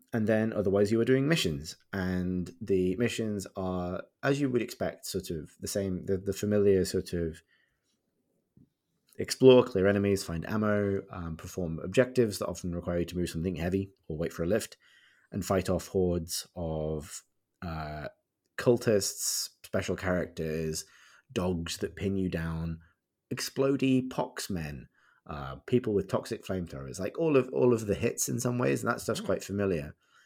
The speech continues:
Speaker 1: Um,
Speaker 2: Is it all Nurgle all the time?
Speaker 1: It's not.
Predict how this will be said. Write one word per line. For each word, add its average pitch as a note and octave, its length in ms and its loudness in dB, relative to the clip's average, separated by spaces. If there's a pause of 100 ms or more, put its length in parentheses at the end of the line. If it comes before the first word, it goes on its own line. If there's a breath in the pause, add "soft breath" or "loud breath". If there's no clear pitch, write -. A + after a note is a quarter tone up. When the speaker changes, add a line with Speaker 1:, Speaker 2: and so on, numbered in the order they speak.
(420 soft breath)
Speaker 1:
Um, F#2 560 0 (160)
Speaker 2:
Is D3 120 -2
it D#3 60 -4
all D#3+ 240 2
Nurgle D#3 380 0
all D#3 180 2
the D3+ 100 -2
time? D#3+ 360 -2 (280 loud breath)
Speaker 1:
It's - 200 0
not. A#2+ 340 4